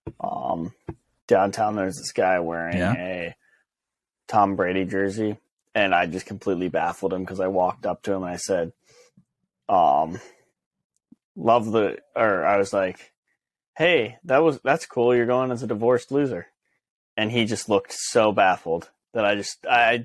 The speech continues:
Speaker 1: don't even know this guy. Stared him straight in the
Speaker 2: Yeah.
Speaker 1: eyes, made eye contact, looked him up and down, and was just like,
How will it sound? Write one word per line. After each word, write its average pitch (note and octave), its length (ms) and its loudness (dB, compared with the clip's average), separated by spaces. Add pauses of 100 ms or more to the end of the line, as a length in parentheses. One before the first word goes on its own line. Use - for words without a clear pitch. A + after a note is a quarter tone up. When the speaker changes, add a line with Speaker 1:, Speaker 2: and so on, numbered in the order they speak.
(140)
Speaker 1:
don't D3+ 240 4
even A#2+ 180 -2
know G2+ 140 -2
this F#2 160 -8
guy. G2 320 2 (500)
Stared A#2+ 340 0
him G2+ 160 -6
straight C#3+ 800 -2
in B2 80 -6
the A#2 80 -2
Speaker 2:
Yeah. G#2 240 4
Speaker 1:
eyes, G2 180 -6
made C3+ 220 2
eye A#2 180 4
contact, A2+ 580 -2
looked C3 220 -2
him B2+ 120 0
up A2+ 160 2
and A2 120 -6
down, G#2+ 300 2
and G#2 120 -6
was G#2+ 160 -6
just A2+ 260 -6
like, A2+ 300 2